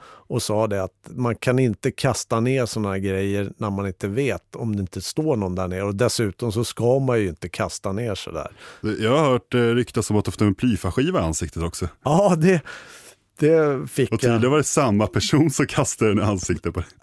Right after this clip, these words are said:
Speaker 1: Ja, du menar, eh, ja.
Speaker 2: Guran då?
Speaker 1: Ja, Guran, ja. Det var han.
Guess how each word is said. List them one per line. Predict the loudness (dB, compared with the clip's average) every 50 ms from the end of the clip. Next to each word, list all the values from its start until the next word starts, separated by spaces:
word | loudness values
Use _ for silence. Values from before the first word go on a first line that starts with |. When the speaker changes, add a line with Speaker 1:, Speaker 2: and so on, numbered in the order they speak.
| -6 -4 0
Speaker 1:
Ja, | 2 4 4 6 6 4 4 4
du | 2
menar, | 4 4 4 4 4 4 4 4
eh, | 4 4 4 4 4 2 2 2 2 0 0 -2 -2 -2 0
ja. | 2 4 6 6 6 6
Speaker 2:
Guran | 4 4 2 2 2
då? | 0
Speaker 1:
Ja, | 0 2 4 4 4 4
Guran, | 4 4 4 4 4 4 4 4 4
ja. | 2 2 2 4 4 4 4 2
Det | 2 2 2
var | 4 4
han. | 4 4 2 0 0 -2 -4 -4